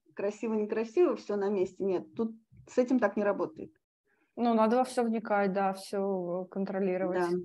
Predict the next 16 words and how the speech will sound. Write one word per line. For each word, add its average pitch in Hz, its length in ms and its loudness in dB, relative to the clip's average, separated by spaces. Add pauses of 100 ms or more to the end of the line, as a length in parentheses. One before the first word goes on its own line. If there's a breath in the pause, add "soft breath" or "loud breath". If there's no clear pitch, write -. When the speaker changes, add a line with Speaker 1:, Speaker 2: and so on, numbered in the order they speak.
(220)
Speaker 1:
то 202 100 4
есть 190 220 2
Speaker 2:
Да. 202 120 -4
Speaker 1:
вплоть, 233 480 6
вплоть 262 400 4
до 247 100 6
того, 240 640 6
где, 214 300 2
как 240 340 4
вывели, 202 680 2 (140)
то 190 100 -4
есть - 200 -8
не, 190 280 0
не 214 180 4
всегда 233 460 6
удачно. 196 840 4